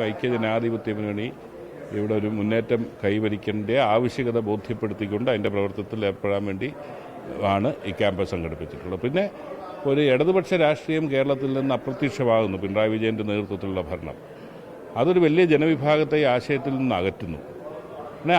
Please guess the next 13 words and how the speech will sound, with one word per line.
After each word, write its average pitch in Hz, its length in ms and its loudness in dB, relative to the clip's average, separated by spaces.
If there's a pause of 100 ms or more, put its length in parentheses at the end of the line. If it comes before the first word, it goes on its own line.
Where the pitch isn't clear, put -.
അതുകൂടെ 196 360 6
കണ്ടുകൊണ്ട് 139 420 2 (380)
യഥാർത്ഥ 165 400 6 (120)
ഇടതുപക്ഷ 160 360 4 (160)
രാഷ്ട്രീയം 147 500 4
പിണറായി 139 380 6
പറയുന്നതല്ല 131 580 4 (480)
എന്ന് 165 240 4
പ്രചരിപ്പിക്കാൻ 147 640 4 (100)
ഇന്ന് 185 240 4
കേരളത്തിൽ 147 440 4 (840)
ആകെയുള്ളത് 156 460 8
ചെറുതാണെങ്കിലും 143 520 6